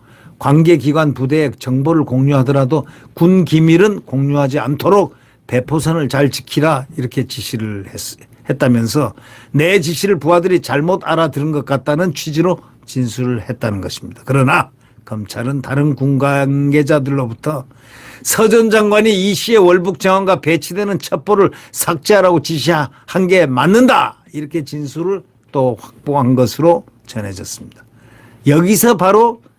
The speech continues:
이제 서욱과 그의 부하들과의, 에, 상당히 깊은 조사를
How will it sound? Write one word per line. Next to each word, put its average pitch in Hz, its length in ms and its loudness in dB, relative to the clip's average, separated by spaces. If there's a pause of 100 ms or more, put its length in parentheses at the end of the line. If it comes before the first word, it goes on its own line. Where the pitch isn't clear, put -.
(180)
이제 131 320 -4
서욱과 - 1400 -2
그의 139 360 0
부하들과의, 123 880 -2 (460)
에, 95 520 -8 (500)
상당히 120 800 -2 (200)
깊은 - 500 -4
조사를 117 1040 -8